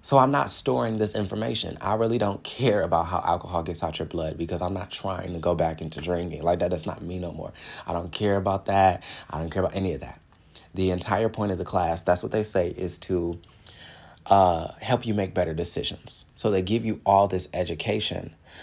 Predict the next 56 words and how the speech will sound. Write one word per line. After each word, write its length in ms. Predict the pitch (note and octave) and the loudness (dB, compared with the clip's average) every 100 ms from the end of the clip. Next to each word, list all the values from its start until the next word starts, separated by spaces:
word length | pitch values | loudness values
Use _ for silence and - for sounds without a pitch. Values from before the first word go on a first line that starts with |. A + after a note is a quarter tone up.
| - | -4
so 160 | G#2 | 0
that 160 | F#2 E2+ | 2 2
instead 300 | E2+ - G2 | 0 0 0
of 80 | E2+ | 0
drinking 360 | G2 F#2 F#2+ | -2 -2 -4
and 80 | E2 | -2
driving, 580 | F2 F#2 F#2+ F#2+ G2 G#2 - - | 2 2 2 -2 -4 -8 -16 -8
you 140 | G2 | -4
can 100 | F#2+ | -2
be 100 | F2+ | 0
like, 220 | E2+ E2 - | 0 -2 -4
"Oh 140 | G#2 G#2 | -4 -2
no, 400 | G2 G2 F2 F#2 - - | 0 2 0 -4 -10 -6
let 100 | A2 | -4
me 100 | G2+ | -2
sit 220 | G2 A2 | -2 -2
here 200 | G2+ F#2 | 0 -2
for 320 | - - - - | -2 -4 -4 -2
two 240 | - B2+ | 0 2
hours 340 | E2+ E2 E2+ | 2 0 -4
so 140 | E2 F2+ | -4 -4
the 140 | - | 0
alcohol 360 | G2 G2 F#2 F2+ | 0 -2 0 -2
can 140 | - | 0
get 80 | F2 | -2
out 140 | E2+ E2 | 0 -2
my 100 | E2 | -4
system." 500 | - F2+ - F2+ - - - | -4 -6 -4 -8 -8 -14 -10
Or 100 | - | -2
let 220 | F#2+ A2 A2+ | 0 0 -2
me 100 | G#2 | -2
do, 360 | G#2 G2 F#2 D#2+ _ - | 2 2 0 -8 _ 0
baby, 320 | F#3+ F#3 - | 2 0 -4
I'm 140 | - G3 | -8 -4
not 140 | - | -2
doing 180 | D3+ C#3+ | 0 0
none 140 | E3+ | 0
of 80 | - | 2
that. 260 | D#3+ - - _ - | 2 0 -6 _ -2
I'm 60 | C3 | 0
not 260 | - - | 0 -2
doing 240 | G#2+ E3+ D3 | 0 2 2
it 100 | F2+ | 0
anymore, 380 | C#2+ C#2 A#1+ | -2 -6 -8
so 100 | - | -4
it 20 | B2+ | -2
don't 120 | C#3 | 0
matter. 320 | - G#1 - - - _ _ _ _ _ _ _ _ - | 0 -2 -6 -16 -20 _ _ _ _ _ _ _ _ -2
But 120 | B2 | 0
I 60 | A2 | 2
still 180 | - | 0
needed 200 | F2+ E2 | -2 -4
to 80 | - | -8
pass 220 | - - | -8 -6
the 100 | - | -6
test. 480 | - A#2+ E2+ - - | -2 -2 -2 -8 -14